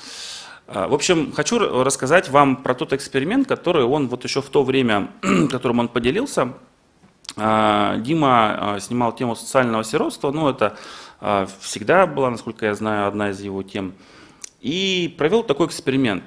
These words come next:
А, то есть он, а, взял камеру, какой-то самый простой Canon, самый начальный. Поставил ее на зеленый режим и отдал воспитаннику. Просто на несколько дней. И вот он,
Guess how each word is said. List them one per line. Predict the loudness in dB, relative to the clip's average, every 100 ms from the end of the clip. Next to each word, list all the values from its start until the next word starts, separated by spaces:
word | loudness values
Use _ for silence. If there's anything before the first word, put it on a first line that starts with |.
| -14
А, | -12 -8 -8
то | -8
есть | -12 -6
он, | -4 -2 -2 -6 -12
а, | -8 -6 -6 -6
взял | 2 4 4
камеру, | 0 -4 -4 -8 -10 -18 _ _ _ _ _ _ _ _ _ _ _
какой-то | -4 -4 -2
самый | -2 -2 -2
простой | -4 -6 -8
Canon, | -4 -4 -4 -12 -12
самый | -8 -6
начальный. | -6 -10 -12 -14 -20 _ _ _ _ _ _ _
Поставил | -2 2 4 4
ее | 0
на | 0
зеленый | 0 0 -2
режим | -2 -2 -2 -8 -18 _ _ _ _ _ _ -2
и | 0
отдал | 6 6
воспитаннику. | 6 2 -4 -6 -6 -6 -12 -18 _ _ _ _ _ _ _ -2
Просто | 0 -2
на |
несколько | -4 -4 -6 -4
дней. | -4 -8 -14 _ -20 -20 _ -6
И |
вот | -4 0
он, | 0 0 -2